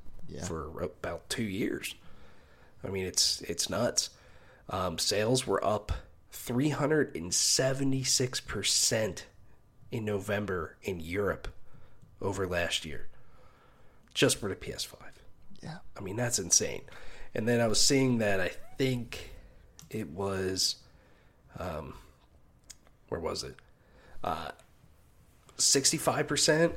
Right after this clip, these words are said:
Speaker 2: I guess, in, uh, North America, and Xbox fell fifteen percent, which isn't very good.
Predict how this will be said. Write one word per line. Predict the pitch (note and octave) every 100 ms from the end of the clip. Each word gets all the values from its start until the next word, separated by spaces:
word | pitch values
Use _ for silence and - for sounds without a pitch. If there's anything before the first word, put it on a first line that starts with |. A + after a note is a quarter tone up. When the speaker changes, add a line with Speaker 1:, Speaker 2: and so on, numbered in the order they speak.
| -
Speaker 2:
I |
guess, | G#2+ A#2+ C3 B2+ - - - - -
in, | A#2 A2 G#2 G2
uh, | - F2+ F2 E2 E2+ - - - -
North | G2 G#2
America, | D#2 D2 - G#2+ A#2 D3 D3 D3 -
and | -
Xbox | - - - B2 -
fell | - - E2+ C2+ A#2
fifteen | C3 - F2 - - D3
percent, | D3+ D3+ - D#3+ G3 - - - - - - - - - - - - - _
which | -
isn't | C3 C3+
very | C3 C3
good. | C3 C3 C#3